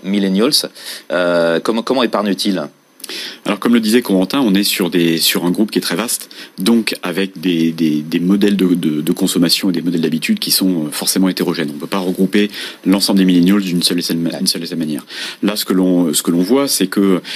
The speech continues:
Speaker 2: euh, ils sont avant tout en recherche de, de conseils. Ils sont en recherche d'accompagnement sur les projets patrimoniaux.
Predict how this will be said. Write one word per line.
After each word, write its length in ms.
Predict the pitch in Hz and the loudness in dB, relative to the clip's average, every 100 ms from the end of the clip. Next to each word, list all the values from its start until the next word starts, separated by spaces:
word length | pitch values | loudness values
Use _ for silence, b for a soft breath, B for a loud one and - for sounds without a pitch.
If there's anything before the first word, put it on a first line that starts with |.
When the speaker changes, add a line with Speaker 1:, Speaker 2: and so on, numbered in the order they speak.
| B - | B -4
Speaker 2:
euh, 160 | 85 87 104 | -2 0 0
ils 80 | |
sont 320 | - 107 107 - | 0 0 -2 -4
avant 260 | 104 104 101 | -4 -4 -4
tout 320 | - 147 - | -4 -4 -2
en 140 | 98 | -2
recherche 540 | 95 92 127 135 - 104 | 0 0 0 0 -2 -2
de, 340 | 90 95 90 | 0 4 4
de 140 | 82 92 | 4 2
conseils. 560 | 113 120 98 85 76 - | 2 0 0 -2 -4 -6
Ils 80 | |
sont 160 | - 87 | -2 0
en 80 | 82 | 0
recherche 560 | 92 - 113 131 - - | 0 0 -2 -2 -4 -4
d'accompagnement 920 | 87 98 - 107 110 104 101 110 135 | -6 -6 -2 -2 2 2 4 4 2
sur 540 | 135 - 113 120 131 - | 0 0 4 4 2 0
les 240 | 104 101 110 | 2 4 2
projets 300 | - 101 113 | 0 0 0
patrimoniaux. 600 | 98 - 92 90 104 | -2 -2 2 4 4